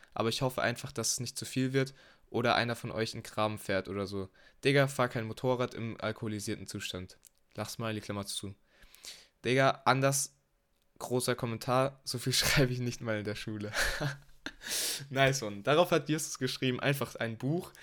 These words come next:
Und der Jim hat geschrieben, „Ich werd Autor.“ Sehr nice. Fühl ich, wie gesagt, Alter. Äh,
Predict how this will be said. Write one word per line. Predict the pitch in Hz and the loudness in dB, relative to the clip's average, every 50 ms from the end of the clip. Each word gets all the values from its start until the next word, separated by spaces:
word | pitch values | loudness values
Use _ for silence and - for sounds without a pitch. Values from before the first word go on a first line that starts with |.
| - - - - - - | -20 -20 -20 -20 -14 -8
Und | 110 117 | -4 -2
der | 123 123 120 | 0 0 0
Jim | - - 113 110 | -2 -4 -6 -6
hat | 107 - | -6 -6
geschrieben, | - - - - 107 110 107 | -6 -8 -6 -6 -8 -8 -8
„Ich | 110 - - | -10 -8 -8
werd | 104 - | -6 -4
Autor.“ | - 90 92 - 92 90 95 - _ _ _ - | -4 -4 -4 -6 -8 -10 -12 -12 _ _ _ -12
Sehr | 110 95 113 123 120 | -6 0 2 2 2
nice. | 107 98 92 - - - - - - - - - - - - - - - | 2 0 -4 -6 -10 -14 -16 -20 -18 -18 -18 -18 -18 -20 -20 -20 -20 -8
Fühl | - - 196 208 226 | -2 2 2 4 4
ich, | 226 - 190 | 4 2 2
wie | 202 | 0
gesagt, | 190 190 185 202 220 226 - - | 0 2 4 4 4 4 2 2
Alter. | - 185 - - 139 127 135 - - - - | 2 2 4 4 2 2 0 -2 -8 -6 -2
Äh, | 131 131 131 131 131 131 | 0 2 2 2 2 0